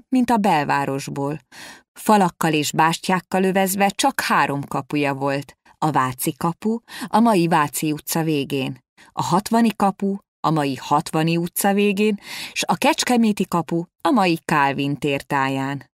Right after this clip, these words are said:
Az emeletes ház ritkaság, a piaristák épülete volt a legszebb,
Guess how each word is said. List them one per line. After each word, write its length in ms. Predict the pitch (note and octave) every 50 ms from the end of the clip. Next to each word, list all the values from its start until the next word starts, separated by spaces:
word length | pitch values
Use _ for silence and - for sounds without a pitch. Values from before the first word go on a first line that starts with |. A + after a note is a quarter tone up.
| _ _ _ _ _ _ _ _ _ -
Az 160 | E3+ E3+ -
emeletes 580 | - G#3+ A3 A3 G#3 G#3 G3+ G3 - G3 G3 -
ház 240 | G#3 G3+ G3+ G3 F3+
ritkaság, 840 | G3+ G3+ F#3+ - - - C3 C#3+ - - - D3 C#3+ D3 D#3 - _ _ - - - -
a 140 | - - G#3
piaristák 720 | - - E4+ D4+ G#3 B3 E3+ D#3 - - E3 D#3+ - F#3+
épülete 520 | E3 E3 - F3 E3+ E3+ E3+ - - F3
volt 260 | E3+ F#3 F3+ E3+ -
a 140 | - - G3
legszebb, 680 | G#3 G3+ E3+ - - - - - C#3+ C3+ C3+ C#3+ C#3+